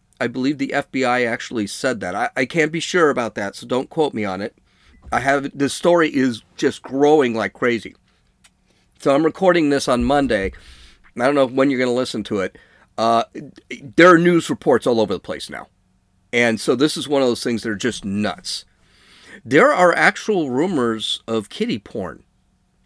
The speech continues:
Now, this could be a Republican plant. We don't, we don't know what's going on. These are just rumors. And if there is actual kiddie porn on his laptop, um, that's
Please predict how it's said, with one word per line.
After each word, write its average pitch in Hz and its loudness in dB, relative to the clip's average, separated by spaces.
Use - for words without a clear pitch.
Now, 143 4
this 202 2
could 170 -2
be 131 2
a 120 -4
Republican 117 -6
plant. 226 -2
We 226 -2
don't, 240 -4
we 127 -2
don't 85 -6
know 65 -18
what's - -4
going 65 -14
on. - -20
These 143 -2
are 156 -12
just - -4
rumors. 87 -8
And 120 0
if - -6
there 123 2
is 110 -4
actual 139 -2
kiddie 151 -4
porn 127 -4
on 120 -2
his 127 -6
laptop, 107 -4
um, 110 0
that's 123 2